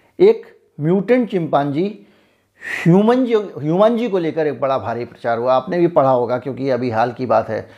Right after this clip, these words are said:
ह्यूमन जी, ह्यूमन जी आ गया, ह्यूमन जी बनाया गया है। और वो एक बंदर था जो सर्कस में परफॉर्म भी करता था,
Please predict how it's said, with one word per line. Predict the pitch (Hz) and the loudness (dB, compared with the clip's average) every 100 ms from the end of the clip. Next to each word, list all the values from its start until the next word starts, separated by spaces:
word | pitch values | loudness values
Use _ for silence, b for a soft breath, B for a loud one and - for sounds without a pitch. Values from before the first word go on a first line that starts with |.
| B B 156 | B B 2
ह्यूमन | 160 165 160 | 4 4 2
जी, | 147 160 | -2 -4
ह्यूमन | 127 160 160 151 | -4 -2 0 0
जी | 156 | 2
आ | 147 | 2
गया, | 143 151 | 2 0
ह्यूमन | 139 147 156 | 0 -2 -2
जी | 151 | -2
बनाया | 143 143 143 | -2 -2 -2
गया | 135 139 | 0 0
है। | 135 139 b b b b b b | -2 -6 b b b b b b
और | 185 208 196 | 2 2 2
वो | 180 190 240 269 220 | 0 4 6 4 0
एक | 196 226 196 | -4 -4 -4
बंदर | 147 156 208 202 | -4 0 -2 -2
था | 247 | -4
जो | 247 | -4
सर्कस | 240 190 175 233 226 240 | 0 0 2 2 0 -2
में | 247 | -2
परफॉर्म | 208 170 190 208 | -2 2 2 2
भी | 175 | 0
करता | 147 131 135 | -2 -2 -4
था, | 131 180 202 - | 0 0 0 -12